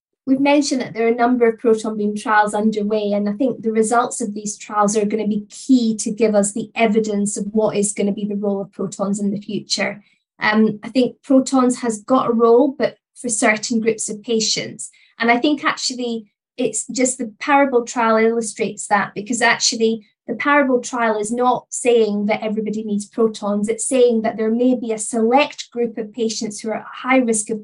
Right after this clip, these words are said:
ca-, um, heart side effects who may benefit. So I think it's really about tailoring protons to those patients who really need it.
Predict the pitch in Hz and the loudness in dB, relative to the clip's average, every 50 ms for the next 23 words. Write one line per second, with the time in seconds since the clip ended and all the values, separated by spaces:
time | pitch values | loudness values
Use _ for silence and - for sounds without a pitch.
0 | - _ - - 254 - - - - 214 214 208 214 208 - _ _ - - 269 | -10 _ -14 -10 -10 -8 -8 -6 -4 -4 -4 -4 -6 -8 -8 _ _ -2 2 2
1 | 262 247 - - - 220 208 208 208 196 - - - 202 - - - _ _ _ | 2 2 2 0 0 2 2 2 0 -2 -2 -2 -2 -2 -2 -6 -14 _ _ _
2 | - 262 254 240 - - 240 233 240 233 226 220 208 208 208 208 208 208 - 196 | 6 6 6 6 6 6 6 8 8 6 6 4 2 2 0 -2 -6 -8 -6 -6
3 | 202 196 - _ _ _ - - 233 226 233 - 285 277 294 262 285 262 247 - | -6 -6 -8 _ _ _ -4 0 2 2 2 2 4 4 4 4 4 2 0 0
4 | - 226 226 269 269 277 269 277 269 269 262 277 - 214 220 226 - - - - | 0 0 4 4 4 6 6 4 4 4 2 2 4 4 2 2 0 -4 -10 -6
5 | - 277 277 285 285 269 262 240 226 202 202 226 214 214 247 254 - - _ _ | -2 0 2 4 4 4 4 4 4 2 0 0 -2 -2 -2 -2 -4 -8 _ _
6 | _ _ _ _ _ _ _ - 247 240 247 - - 240 226 220 226 220 - - | _ _ _ _ _ _ _ 4 4 6 4 2 0 2 4 4 4 2 2 0
7 | - 220 214 226 226 233 226 - _ - 233 220 220 - 220 214 - - 233 220 | -2 2 6 6 6 6 4 0 _ -6 -6 -4 -4 -4 -6 -8 -10 -10 -8 -4
8 | 220 226 220 220 214 214 214 214 214 214 214 208 - - - - - | -4 -2 -2 -2 -4 -6 -6 -6 -6 -6 -6 -6 -8 -8 -10 -12 -18